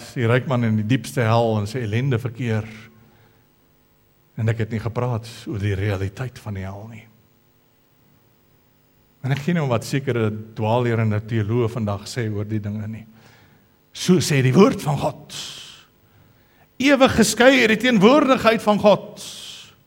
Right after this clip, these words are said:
Ewige pyn, ewige, ewige brand, ewige wurms wat aan jou vreet, en so kan ons aangaan.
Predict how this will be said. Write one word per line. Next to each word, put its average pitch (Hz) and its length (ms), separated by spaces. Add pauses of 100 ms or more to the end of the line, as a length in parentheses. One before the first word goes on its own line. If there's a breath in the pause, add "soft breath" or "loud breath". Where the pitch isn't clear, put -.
(640 soft breath)
Ewige 262 400 (100)
pyn, 254 380
ewige, 240 480 (400 loud breath)
ewige 247 420 (1600 loud breath)
brand, 160 520 (360)
ewige 196 400
wurms 185 420
wat 160 160
aan 151 140
jou 151 120
vreet, 214 360
en 143 160
so 196 160
kan 202 160
ons 151 120
aangaan. 165 500